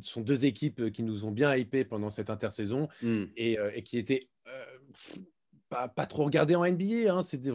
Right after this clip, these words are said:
Speaker 1: faut, faut pas se mentir, hein, ces dernières années, euh, derniers mois. Bon, bah, là,
Speaker 2: Hmm.
Speaker 1: pour le coup, euh, c'est quand on va avoir un match des Wizards ou un match des Hawks, on va, on va, on va, on va zapper et on va regarder.
Speaker 2: Ah bah,
Speaker 1: Et déjà,
Speaker 2: ça va,
Speaker 1: déjà,
Speaker 2: ça,
Speaker 1: c'est une, c'est,
Speaker 2: ça va
Speaker 1: c'est
Speaker 2: être
Speaker 1: sympa,
Speaker 2: très, très
Speaker 1: ça.
Speaker 2: regardé, là, en début de saison.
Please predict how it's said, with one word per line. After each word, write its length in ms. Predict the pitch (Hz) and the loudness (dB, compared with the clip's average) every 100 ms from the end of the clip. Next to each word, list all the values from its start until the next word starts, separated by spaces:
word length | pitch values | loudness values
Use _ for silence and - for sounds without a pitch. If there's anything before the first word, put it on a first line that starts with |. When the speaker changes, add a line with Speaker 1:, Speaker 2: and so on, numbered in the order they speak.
| 120 | -2
Speaker 1:
faut, 220 | - 123 | 0 0
faut 160 | 110 127 | 0 -2
pas 140 | 135 | 0
se 100 | - | 0
mentir, 280 | 156 202 165 | 0 2 2
hein, 80 | 156 | 2
ces 120 | - | 0
dernières 420 | 123 123 127 120 | 0 2 2 4
années, 320 | 127 131 139 127 | 4 6 6 6
euh, 80 | |
derniers 260 | 113 107 117 | 4 2 0
mois. 320 | 120 139 190 - - - - | 2 4 2 0 -20 -18 4
Bon, 160 | 151 143 | 6 8
bah, 100 | 127 | 8
là, 120 | 151 | 6
Speaker 2:
Hmm. 20 | |
Speaker 1:
pour 120 | 127 117 | 6 2
le 100 | 110 | 4
coup, 240 | 165 170 | 6 6
euh, 100 | 127 | 4
c'est 120 | - - | 0 -2
quand 100 | 123 | 2
on 40 | |
va 220 | 127 123 | 6 6
avoir 220 | 120 127 120 | 6 4 4
un 40 | |
match 160 | 127 113 | 2 0
des 80 | |
Wizards 340 | 117 120 139 127 | 0 4 4 4
ou 40 | |
un 80 | 117 | 2
match 160 | 120 104 | 0 2
des 80 | 117 | 4
Hawks, 200 | 160 160 | 4 4
on 60 | 123 | 2
va, 180 | 117 117 | 2 2
on 100 | 120 | 2
va, 200 | 117 113 | 2 2
on 160 | 120 | -2
va, 300 | 113 117 110 | 0 2 2
on 160 | 110 123 | -2 2
va 120 | 123 | 2
zapper 360 | 117 123 143 170 | 4 4 8 8
et 40 | |
on 80 | 139 | 8
va 80 | 131 | 6
regarder. 360 | 131 170 190 180 - - | 6 6 6 4 -8 -4
Speaker 2:
Ah 120 | 120 | 0
bah, 300 | 117 107 101 - | 2 4 6 6
Speaker 1:
Et 40 | |
déjà, 300 | 151 147 220 | 8 10 8
Speaker 2:
ça 40 | |
va, 100 | 151 | 8
Speaker 1:
déjà, 280 | 107 151 214 | 6 8 8
Speaker 2:
ça, 80 | 208 | 8
Speaker 1:
c'est 40 | 156 | 6
une, 120 | 139 | 6
c'est, 180 | 147 - | -2 -2
Speaker 2:
ça 140 | 117 110 | 0 2
va 100 | 113 | 4
Speaker 1:
c'est 60 | |
Speaker 2:
être 40 | - | 6
Speaker 1:
sympa, 180 | 180 170 | 8 8
Speaker 2:
très, 100 | 185 | 8
très 80 | 131 | 6
Speaker 1:
ça. 60 | |
Speaker 2:
regardé, 320 | 120 147 135 101 | 4 4 4 4
là, 140 | 95 | 2
en 80 | 98 | 0
début 180 | 95 92 | -2 -4
de 60 | |
saison. 260 | 101 90 | -6 -6